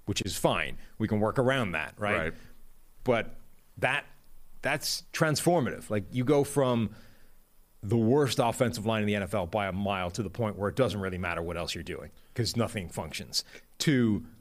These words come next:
Speaker 1: this line is okay.
Speaker 2: Yeah. And
Speaker 1: And
Speaker 2: still some question marks there because Terron Armstead has had a lot of health issues the last few years. Connor Williams,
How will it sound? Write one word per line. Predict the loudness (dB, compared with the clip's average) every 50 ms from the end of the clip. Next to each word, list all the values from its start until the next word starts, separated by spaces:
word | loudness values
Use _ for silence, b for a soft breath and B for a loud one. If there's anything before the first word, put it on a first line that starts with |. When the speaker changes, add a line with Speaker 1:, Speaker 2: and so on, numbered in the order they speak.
| -20 -20 -20 -20 -20 -10 -4
Speaker 1:
this | -2 0 2 2
line | 2 4 4
is | 4
okay. | 4 2 2 2 2 2 2 0 -2 -6 -10 -6 -2
Speaker 2:
Yeah. | 0 0 2 2 4 4 4
And | 4 4
Speaker 1:
And | 2 0 0
Speaker 2:
still | 2 4 4 4
some | 4 2 2
question | 4 4 2 2 4 2 4
marks | 4 4 2 2
there | 4 4 4 6
because | 8 8 8 8 8 6 4 2
Terron | 0 2 4 4 4 4
Armstead | 4 2 0 2 2 4 4 4
has | 4 4 4
had | 4 4 4 4
a | 4
lot | 4 4 2 2
of | 2
health | 2 2 2 2 0
issues | -2 -2 -2 -2 -2
the | 0
last | 0 0 -2 -2 -2
few | -2 0
years. | 2 2 2 0 0
Connor | -2 0 2 2 4 4
Williams, | 4 4 4 4 4 2 0 -2 -6